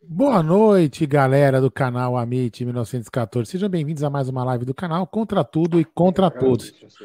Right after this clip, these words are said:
Tivemos alguns contratempos aí pra começar a live, mas tudo tranquilo. E hoje, infelizmente, a gente não teve aí, foi um desencontro, <clears throat> a gente não conseguiu trazer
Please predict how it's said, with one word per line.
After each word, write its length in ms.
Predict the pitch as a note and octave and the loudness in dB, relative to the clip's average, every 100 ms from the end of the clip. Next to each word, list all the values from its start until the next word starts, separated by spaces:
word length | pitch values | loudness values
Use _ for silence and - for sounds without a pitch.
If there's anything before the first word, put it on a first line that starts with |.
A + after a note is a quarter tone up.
| - _ | -20 _
Tivemos 260 | G#3 A3+ F#3+ | 0 2 2
alguns 340 | E3+ E3 C#3 | 4 2 2
contratempos 720 | D#3 D3 C#3 B2 C#3 B2+ B2 | 0 2 2 2 0 -2 0
aí 80 | B2+ | 0
pra 120 | C3 | 0
começar 380 | - B2+ A2+ G3 | -2 -2 -2 -2
a 40 | |
live, 280 | D#3+ G#3 F3 E3 | 0 0 0 -2
mas 100 | - | -4
tudo 160 | E3+ | -8
tranquilo. 500 | - D3 A2+ D#3+ F#3+ F3 - - - F3+ | -2 -2 0 2 2 0 -8 -20 -10 -4
E 180 | G#3+ | -2
hoje, 300 | A#3 F#3+ G3+ | 2 4 4
infelizmente, 500 | F#3+ F3 C3+ D3+ D3 | 2 0 0 -4 -4
a 20 | E3 | -4
gente 120 | E3+ | -2
não 100 | D3 | 0
teve 320 | D#3 D3 C#3 | 0 2 2
aí, 260 | C#3+ B2+ A2 - A2+ | 0 -2 -6 -16 -6
foi 180 | D3+ C#3 | 0 0
um 80 | |
desencontro, 680 | B2 D3 C#3+ D#3 E3+ F#3 G3+ - - | 0 -4 -2 0 0 0 -6 -8 -10
<clears throat> 180 | D3+ D3+ | -8 -4
a 60 | |
gente 220 | C#3+ D3+ D#3 | -4 -4 -6
não 100 | D3 | -4
conseguiu 400 | D#3 - C#3 D3 | -4 -6 -4 -2
trazer 460 | D3 C3 C3+ C#3+ | 0 0 0 -4